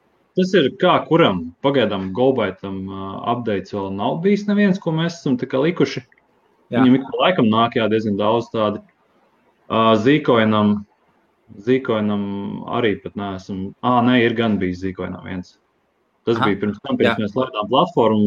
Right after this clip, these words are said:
Speaker 1: Zcoinam bija, jā, updates, un, un to mēs arī nočakojām, salikām. Bet jā, ik pa laikam viņi nāk, un, un, un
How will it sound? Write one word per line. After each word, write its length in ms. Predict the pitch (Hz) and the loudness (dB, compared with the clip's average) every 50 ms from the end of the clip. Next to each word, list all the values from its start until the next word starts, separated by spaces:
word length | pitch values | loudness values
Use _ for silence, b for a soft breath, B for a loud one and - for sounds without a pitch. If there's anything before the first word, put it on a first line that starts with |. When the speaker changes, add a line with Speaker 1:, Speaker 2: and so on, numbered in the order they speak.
| 101 | 2
Speaker 1:
Zcoinam 480 | 101 120 120 120 113 104 101 101 101 98 | 2 0 0 0 0 -2 -2 -2 -4 -4
bija, 300 | 95 110 113 104 101 101 | -2 -2 -2 -2 -2 -2
jā, 80 | 101 98 101 107 | -4 -4 -4 -4
updates, 400 | 113 107 104 92 90 90 - 101 | -4 -4 -4 -4 -4 -6 -8 -10
un, 160 | 98 98 98 | -8 -8 -8
un 80 | 98 95 - | -8 -6 -4
to 80 | 107 110 | -4 -4
mēs 220 | 110 104 95 - | -2 -4 -4 -4
arī 220 | - 110 104 95 - _ _ _ _ _ _ _ _ _ _ _ _ - | -4 -4 -4 -4 -6 _ _ _ _ _ _ _ _ _ _ _ _ 0
nočakojām, 680 | 120 123 120 - - - 110 107 104 104 104 101 101 104 | 0 0 2 0 -2 -2 0 2 2 2 0 0 -2 -2
salikām. 520 | - 123 120 110 104 107 104 98 92 95 _ _ _ _ _ _ _ _ _ _ _ _ _ _ _ _ _ _ _ _ | 0 0 0 0 0 -2 -4 -4 -4 -8 _ _ _ _ _ _ _ _ _ _ _ _ _ _ _ _ _ _ _ _
Bet 160 | 120 120 123 | 2 4 4
jā, 140 | 165 190 175 | 6 4 4
ik 60 | 160 - | 2 2
pa 80 | - 123 | 2 4
laikam 300 | 123 143 - - 113 101 | 4 4 2 2 0 0
viņi 80 | 98 101 | 0 0
nāk, 380 | 107 117 135 165 180 180 - 101 | 2 2 2 2 2 0 -4 -6
un, 60 | 95 92 | -6 -6
un, 100 | 92 92 | -6 -6
un 120 | 95 95 | -6 -8